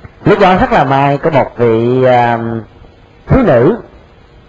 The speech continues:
ở một cái khu rừng lân cận đi ngang qua,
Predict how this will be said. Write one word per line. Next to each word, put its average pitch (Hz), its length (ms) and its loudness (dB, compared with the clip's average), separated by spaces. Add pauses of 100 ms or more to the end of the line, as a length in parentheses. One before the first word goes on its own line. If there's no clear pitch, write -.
(720)
ở 123 260 2
một 131 140 0
cái 170 80 -2
khu 160 240 0
rừng 131 300 0
lân 151 180 0
cận 113 360 -4 (1080)
đi 156 140 2
ngang 151 180 -4
qua, 135 300 -2